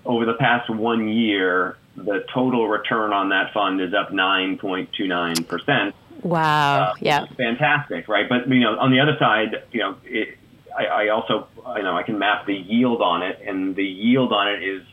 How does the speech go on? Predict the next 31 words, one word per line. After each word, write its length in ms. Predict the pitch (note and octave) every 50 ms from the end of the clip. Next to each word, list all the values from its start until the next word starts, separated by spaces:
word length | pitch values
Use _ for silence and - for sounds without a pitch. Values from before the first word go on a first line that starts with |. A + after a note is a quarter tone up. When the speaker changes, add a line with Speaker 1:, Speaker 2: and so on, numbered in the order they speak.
| - -
Speaker 1:
you 80 | G#2 G2+
know, 120 | F2+ E2+
goes 240 | F2+ G#2 G2+ G2 F#2+
in 60 | G2
exactly 380 | F#2 F2+ - G#2+ G#2 G2+ - F#2+
the 120 | G2 G2
opposite 320 | G2 G2 - - - F#2+ -
direction. 420 | G2 A2 A2+ G2+ - G2+ F#2 -
So, 280 | - F#2+ F#2+ F2+ - - - - - - - - -
you 80 | G#2+
know, 140 | G2+ F2+ F2
the 80 | F#2 F#2+
yield 500 | F#2 E2+ F#2 A2 A#2 A#2+ A#2 A#2 A2 A2
on 160 | G2 F#2 F#2+
it 120 | G2 F#2+ F#2
is 260 | F#2+ F#2 F#2 F#2 E2+
down 720 | - A2 G#2 A2 G#2+ F#2 F#2 F#2 F#2 F2+ F2 E2+ E2+ E2+ - - - - -
nine 480 | G2 G2 F#2 F2+ F2 F2 F2+ F2 F2
point 300 | - - F2+ E2 D#2+ D#2 - - -
two 140 | - F2+ F2 -
six 200 | F#2 F2 - - -
percent 420 | - E2+ D#2+ - D#2+ D2 D2 -
over, 320 | D2+ D#2+ D#2+ D2 D2+ D2+ D2+ -
you 80 | E2+ D#2+
know, 100 | C#2+ -
over 200 | E2 E2+ E2 D2+
the 100 | D#2 D#2
past 320 | - D2 C#2+ C#2+ - -
twelve 260 | - D2+ C#2 D2 C#2+ -
months. 220 | C2 B1+ - - -
So, 180 | D#2 D#2 -